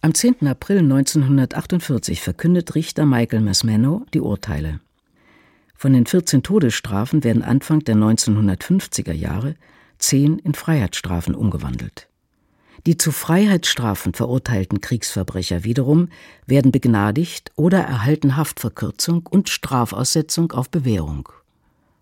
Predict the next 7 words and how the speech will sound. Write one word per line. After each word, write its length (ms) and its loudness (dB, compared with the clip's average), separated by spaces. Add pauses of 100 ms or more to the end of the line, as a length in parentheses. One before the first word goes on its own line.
(100)
Der 100 -2
Lehrer 460 0 (100)
wird 240 -4
wieder 160 -4
Lehrer, 460 -2 (340)
der 120 -4
Pfarrer 460 -4